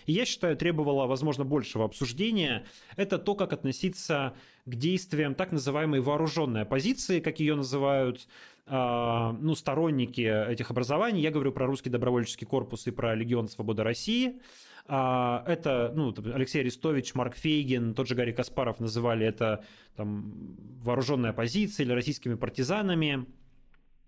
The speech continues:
Я все-таки более осторожно считаю это скорее образованиями,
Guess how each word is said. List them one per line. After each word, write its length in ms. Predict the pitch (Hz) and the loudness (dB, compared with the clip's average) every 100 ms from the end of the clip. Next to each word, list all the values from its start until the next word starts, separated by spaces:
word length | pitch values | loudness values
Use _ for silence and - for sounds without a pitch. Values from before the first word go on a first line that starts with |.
| _ | _
Я 260 | - 170 208 | -4 -2 -2
все-таки 380 | 208 175 - 127 | -2 -4 -2 -2
более 260 | 117 165 127 | 2 2 2
осторожно 460 | - 120 123 104 | 0 0 0 -2
считаю 440 | 104 - 131 117 110 | -6 -4 0 2 2
это 100 | 113 | -2
скорее 640 | - 139 139 127 110 98 - - - | -4 -2 0 0 0 -4 -14 -20 -12
образованиями, 1120 | 120 131 123 131 135 127 117 113 113 110 104 | -4 0 2 2 2 2 2 2 2 0 -2